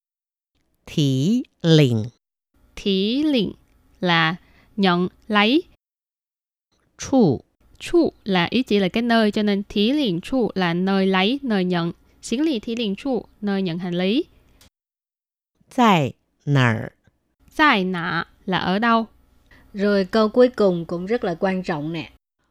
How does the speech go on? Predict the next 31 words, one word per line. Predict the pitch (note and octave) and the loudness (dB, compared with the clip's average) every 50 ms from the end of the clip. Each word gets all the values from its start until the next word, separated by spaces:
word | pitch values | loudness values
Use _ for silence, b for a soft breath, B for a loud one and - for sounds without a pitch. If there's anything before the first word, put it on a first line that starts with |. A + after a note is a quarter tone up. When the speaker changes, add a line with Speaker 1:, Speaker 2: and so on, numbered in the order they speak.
| _ _ _ | _ _ _
Speaker 1:
我 | - D#3+ D#3+ | 0 0 2
的 | D#3 D#3+ D3+ | 2 2 2
行 | - - E3 F#3 A#3 B3 | 0 0 2 4 6 6
李 | A#3+ F#3+ C#3+ A#2+ - | 6 4 2 0 -4
遗 | - B2+ C3 D3+ F#3+ | -6 -4 -2 0 0
失 | - - - C4 C4 B3+ | -2 -2 0 0 2 2
了， | A#3+ F3+ - - _ _ _ _ _ _ _ _ | 2 2 0 -2 _ _ _ _ _ _ _ _
请 | _ - - D3 C#3+ D3+ | _ -6 -4 0 2 2
问 | E3+ F3 E3 D#3+ D#3 | 2 2 2 2 0
可 | - - - G3+ G3+ | -4 -6 -4 -2 -2
以 | F3 D#3 | -2 -2
去 | - - - B3 A#3 G#3 | -4 -4 -2 2 2 4
哪 | F#3+ D#3 | 4 4
儿 | C3+ A#2 A2 A#2+ - - | 2 0 -2 -6 -6 -2
挂 | - B3+ A3+ F#3 D#3+ | 0 2 2 2 0
失 | D3+ - - - G#3+ G#3+ G#3 | -2 -4 -4 0 0 0 0
行 | - - C#3 C3 D#3 F#3+ | 0 0 0 0 2 2
李? | F3+ C3+ A2+ - _ _ _ _ _ _ _ _ _ _ _ - | 2 0 -2 -6 _ _ _ _ _ _ _ _ _ _ _ -8
Speaker 3:
我 | G3+ G3 G3 F3+ | -4 -4 -4 -2
的 | - G#3+ G#3 | -2 -2 -2
行 | G3 - - A3 A3 A#3+ C4 B3+ | -2 0 0 0 0 2 2 2
李 | A3 F#3 D#3 B2+ - | 0 0 -2 -2 -4
遗 | - G3+ G#3+ A#3 | -4 -4 -4 -4
失 | - - - C4 B3+ B3+ A#3 | -4 -2 -2 0 2 2 2
了， | G3+ E3 - - - - - - | 0 -2 -4 -8 -14 -20 -20 -12
请 | - - - F#3+ F#3+ G#3 | -6 -2 -2 0 2 4
问 | A#3+ C#4 C#4 C4+ B3+ | 4 4 4 4 2
可 | - - - G#3+ | -2 -4 -2 0
以 | F#3+ F#3+ F3 D#3+ | 0 0 0 -2
去 | F3 - - - C4 A#3 | -4 -6 -4 -4 -2 -2
哪 | G#3 F3 D#3+ D3 G#2+ D#2+ | -2 -4 -6 -8 -8 -12